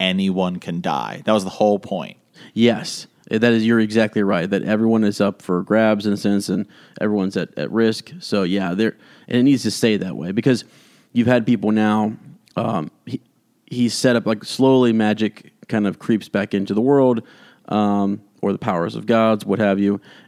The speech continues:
Speaker 2: and then, you know, we have people coming back from the dead. But, yeah, I'm, uh, it's <laughs> as much as I want him to come back, he's not coming back,
Speaker 1: Yeah.
Speaker 2: unfortunately, so.
Speaker 1: Okay. The White Walkers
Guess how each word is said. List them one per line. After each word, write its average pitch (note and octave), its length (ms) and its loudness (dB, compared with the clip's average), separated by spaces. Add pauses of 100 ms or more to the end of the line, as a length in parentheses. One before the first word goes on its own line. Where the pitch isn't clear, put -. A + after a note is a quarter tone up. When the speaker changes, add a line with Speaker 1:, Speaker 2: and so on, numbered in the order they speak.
Speaker 2:
and G2 420 0
then, G2 380 -2 (480)
you A2 80 0
know, F2+ 140 -4
we G#2+ 80 2
have G#2 80 0
people G#2+ 160 -2
coming G#2 200 0
back - 360 -4
from - 140 -4
the D2 60 -8
dead. - 320 -8 (220)
But, F2 220 -2 (640)
yeah, A2+ 540 0
I'm, A2+ 320 2
uh, A2+ 240 -4
it's - 200 -6 (480)
<laughs> - 460 -20
as C3+ 180 2
much G#3 140 4
as G#3+ 100 2
I G3+ 60 6
want E3+ 200 4
him F3 80 2
to E3+ 40 2
come D#3+ 180 4
back, C#3+ 260 2
he's A#2+ 180 2
not A2 180 2
coming F#2+ 220 -2
back, E2 400 -6 (200)
Speaker 1:
Yeah. G#2 120 2
Speaker 2:
unfortunately, C2+ 500 -8
so. - 380 -12 (500)
Speaker 1:
Okay. G#2+ 320 0 (1000)
The A#2 200 4
White A#2+ 340 4
Walkers B2 560 4